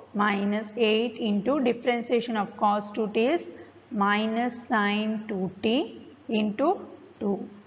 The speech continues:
So this is two into eight into two becomes sixteen, sixteen sine two T, or this is thirty-two sine two T. So the inductance V L,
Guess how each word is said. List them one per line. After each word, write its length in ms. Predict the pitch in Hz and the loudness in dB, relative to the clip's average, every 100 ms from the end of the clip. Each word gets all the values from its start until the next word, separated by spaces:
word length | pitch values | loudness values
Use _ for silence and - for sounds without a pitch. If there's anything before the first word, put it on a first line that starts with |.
| - - - | -20 -20 -20
So 360 | - 226 214 202 | -4 2 2 2
this 380 | 202 233 233 - | 2 0 0 0
is 520 | 220 233 226 - - - | 2 4 2 -4 -12 -2
two 200 | 247 247 | 2 4
into 640 | 220 202 196 247 302 - - - - | 2 0 2 2 2 -2 -10 -18 -10
eight 380 | 233 240 233 233 | 2 2 2 0
into 240 | 226 208 | -2 -2
two 180 | - 226 | -2 0
becomes 500 | 208 214 - 208 196 - | 2 0 2 2 0 -8
sixteen, 760 | - 226 - - 254 320 440 - - - - | -8 -8 -6 0 2 2 -2 -10 -20 -20 -20
sixteen 800 | - 247 220 - 254 240 240 240 | -4 -4 -4 -6 -2 0 0 -2
sine 540 | - 214 208 208 202 | 0 2 2 2 0
two 220 | 208 196 - | -2 -2 0
T, 360 | 233 311 466 - - - | 0 0 -4 -14 -18 -2
or 280 | 214 202 202 190 | 2 2 0 -2
this 220 | 208 208 | -4 -4
is 140 | 208 | -6
thirty-two 760 | 190 214 190 190 220 - 233 233 | -4 -2 0 0 -2 0 -2 -2
sine 560 | 233 240 208 208 208 - - - - - _ _ _ _ _ _ _ _ _ _ | -4 -2 0 2 0 -2 -12 -16 -20 -20 _ _ _ _ _ _ _ _ _ _
two 200 | 190 170 - | -10 -10 -4
T. 340 | 285 190 - - - - - - | -4 -4 -10 -20 -20 -20 -20 -14
So 200 | - 202 | -4 0
the 280 | 202 196 - - - - - - - | 2 0 -4 -16 -20 -20 -20 -20 -8
inductance 840 | 233 233 240 254 254 277 302 - - 214 | 0 2 2 0 0 -2 -2 -4 -6 -2
V 200 | 214 214 | 2 2
L, 160 | 202 | 2